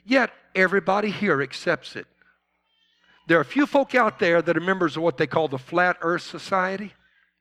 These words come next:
And they believe it was all filmed in a Hollywood setting in California, and it's been a government scam to bilk us of money.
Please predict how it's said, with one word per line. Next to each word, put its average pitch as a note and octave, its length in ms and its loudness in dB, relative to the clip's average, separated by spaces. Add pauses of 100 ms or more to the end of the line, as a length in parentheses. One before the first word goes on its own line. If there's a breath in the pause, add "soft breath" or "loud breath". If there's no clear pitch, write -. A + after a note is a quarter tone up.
(640 loud breath)
And D#3+ 140 2
they E3+ 80 6
believe F3+ 220 2
it D#3+ 120 2
was B2+ 140 -6
all F3+ 280 4
filmed D#3 720 -2 (640 soft breath)
in D3+ 500 -4 (100)
a C#3+ 100 0
Hollywood D#3 640 0
setting D#3 540 -2
in C3 140 -10
California, C#3+ 880 -4 (500 soft breath)
and C3+ 120 -4
it's C3 140 -10
been D#3+ 140 0
a C#3 60 -2
government D3+ 500 0
scam D3 600 -6
to C#3 80 -6
bilk C#3 340 -4
us C#3 180 -4
of B2 160 -8
money. C3 440 -6